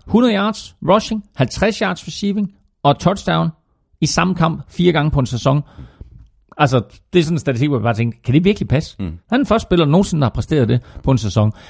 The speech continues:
Speaker 1: Øh, og det har Le'Veon Bell ikke. Og de her sammenligninger mellem James Conner og Le'Veon Bell ble-, vil blive ved med at være der. Men James Conner har, har givet, øh, Steelers det våben, som Big Ben havde behov for, fordi Big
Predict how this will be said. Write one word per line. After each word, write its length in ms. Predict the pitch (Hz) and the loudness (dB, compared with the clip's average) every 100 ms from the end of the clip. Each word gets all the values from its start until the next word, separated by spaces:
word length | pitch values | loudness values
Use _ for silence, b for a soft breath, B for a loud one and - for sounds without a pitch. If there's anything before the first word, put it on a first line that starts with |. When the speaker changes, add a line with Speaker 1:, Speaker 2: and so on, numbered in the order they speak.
| B - | B 2
Speaker 1:
Øh, 500 | 131 123 123 117 117 - - - _ _ _ | 4 4 4 4 0 -4 -16 -20 _ _ _
og 80 | 170 | 2
det 120 | 262 | 4
har 180 | 226 240 | 4 2
Le'Veon 300 | 196 196 196 | 2 2 2
Bell 160 | 180 233 | 2 0
ikke. 280 | 202 247 107 _ _ _ _ _ _ - | -2 -6 -10 _ _ _ _ _ _ 0
Og 260 | 170 170 - 143 | 2 2 -4 2
de 60 | |
her 120 | 208 196 | 4 4
sammenligninger 500 | 196 220 208 151 135 | 2 2 2 2 2
mellem 420 | 170 156 123 - | 2 2 -2 -2
James 160 | 156 139 | 0 2
Conner 260 | 156 175 180 | 2 4 4
og 60 | |
Le'Veon 200 | 131 131 | 4 4
Bell 200 | 117 151 175 | 4 4 2
ble-, 160 | 143 - | 0 -2
vil 180 | 139 143 | 2 4
blive 180 | 131 135 | 4 4
ved 80 | 170 | 4
med 120 | 196 | 4
at 100 | 151 | 4
være 180 | 127 147 | 4 2
der. 100 | 135 - B B | 0 -4 B B
Men 420 | 131 143 151 151 147 139 | 4 6 6 4 0 -2
James 180 | 143 135 | 0 0
Conner 360 | - 180 208 202 _ _ _ _ _ - | 0 2 0 -2 _ _ _ _ _ -2
har, 300 | 139 147 - | 0 0 2
har 160 | 120 127 | 4 4
givet, 540 | - 165 196 202 185 - _ - | 4 4 6 6 4 -2 _ -4
øh, 420 | 131 135 120 117 | 4 6 6 4
Steelers 800 | 110 - 180 190 190 160 - - - _ _ _ - | 2 -2 0 2 0 -2 -10 -16 -20 _ _ _ 0
det 160 | 180 147 | 2 4
våben, 340 | 170 165 123 | 4 2 -2
som 220 | 117 131 120 | 0 0 2
Big 120 | 175 - | -2 0
Ben 180 | 151 147 | 0 4
havde 180 | 135 127 | 4 4
behov 320 | 120 104 151 | 2 4 2
for, 180 | - 123 | 2 0
fordi 360 | - 123 147 | 2 2 2
Big 200 | 156 156 | 2 0